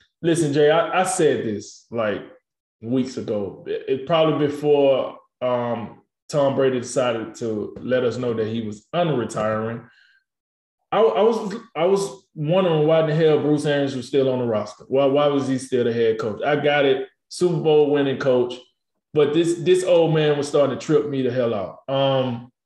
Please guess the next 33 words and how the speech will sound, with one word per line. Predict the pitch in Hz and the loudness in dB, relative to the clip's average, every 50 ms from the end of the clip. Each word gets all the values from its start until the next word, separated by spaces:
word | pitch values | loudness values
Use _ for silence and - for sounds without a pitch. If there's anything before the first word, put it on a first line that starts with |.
| _ _ _ _ _ _ _ _ _ _ _ _ _ _ _ _ _ - | _ _ _ _ _ _ _ _ _ _ _ _ _ _ _ _ _ -8
he | - 151 | -6 0
just | 147 180 170 151 - 143 | 2 2 2 2 0 0
does | 170 165 160 165 160 147 - | 4 4 6 6 6 4 2
things, | - 160 156 156 147 139 135 127 120 | 0 0 0 2 0 0 -2 -4 -4
and | 131 127 | -4 -2
I'm | 135 135 139 | -2 -2 0
like, | 139 135 127 117 - - - | 0 0 0 0 -2 -6 -6
"How | - 143 147 151 147 135 135 117 131 | -2 0 2 2 2 2 2 0 -2
is | 135 131 123 120 | -4 -6 -6 -4
this | 131 131 123 117 - - _ _ _ _ _ _ _ _ _ - - - - _ _ _ - | -4 -6 -6 -6 -10 -16 _ _ _ _ _ _ _ _ _ -20 -20 -20 -20 _ _ _ -6
reasonable?" | 120 135 135 127 107 - 104 95 92 87 - - - _ _ _ _ _ _ _ - - - | -2 0 0 0 -2 -4 -8 -8 -10 -12 -14 -16 -20 _ _ _ _ _ _ _ -14 -14 -14
Slapping | - - - - 160 165 160 156 156 147 - | -12 -10 -6 -2 0 0 0 0 -2 -4 -2
players | - 160 151 151 147 139 | 0 2 4 4 4 2
on | 151 147 143 | 0 0 -2
the | 139 | 0
helmet | 135 151 147 147 147 143 135 127 | 2 2 4 4 4 0 0 0
while | 139 143 139 135 | 2 2 2 2
the | 120 | 0
game's | 127 135 139 139 139 139 139 | 0 -2 -2 -2 -2 -4 -4
still | - 143 139 135 123 - | 0 2 2 2 2 0
going | 131 131 127 131 127 | -2 -2 -2 -4 -4
on. | 127 127 127 127 127 | -4 -4 -4 -4 -2
Like, | 127 120 120 117 117 - - _ - - _ - | -2 -2 -2 -2 -4 -8 -16 _ -20 -16 _ 0
he | 165 165 | 2 2
out | 160 | 4
here | 160 156 - | 2 2 0
pulling | - 165 156 147 139 139 | 0 0 0 0 0 0
Antonio. | 135 127 127 - 151 147 143 139 139 135 - - - - - - - _ - | -2 -4 -4 -4 -4 -4 -2 0 -2 -2 -2 -4 -8 -12 -18 -20 -20 _ -2
Like, | - - - - - 151 | -2 0 0 -2 -2 0
this | 165 180 - | 0 0 2
whole | 175 196 185 175 175 165 170 - - | 4 4 4 4 4 2 0 -4 -4
back | - 165 160 175 170 - | 0 0 2 2 2 0
and, | 170 156 156 - - | -2 -2 -2 -4 -8